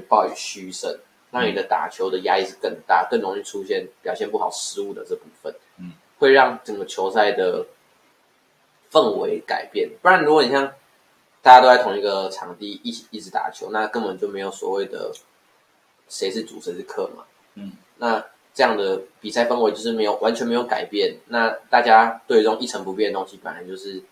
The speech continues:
Speaker 1: 喜新厌旧，看多了就腻了。但是如果你换了一种场地，换了一个氛围，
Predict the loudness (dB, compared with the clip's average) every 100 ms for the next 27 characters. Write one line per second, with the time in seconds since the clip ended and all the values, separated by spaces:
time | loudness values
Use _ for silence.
0 | _ -20 -20 -12 -10 -6 -6 -6 -6 -6
1 | -10 _ _ _ -6 -4 -4 -4 -6 -8
2 | -16 -18 _ _ _ _ _ _ _ -8
3 | -4 -4 -2 -2 -2 -6 -18 _ _ _
4 | _ _ _ _ -10 -8 -10 -14 0 2
5 | 2 0 -4 -6 -10 -10 -10 -10 -12 -12
6 | -8 -6 -6 -10 -10 -8 -4 -6 -6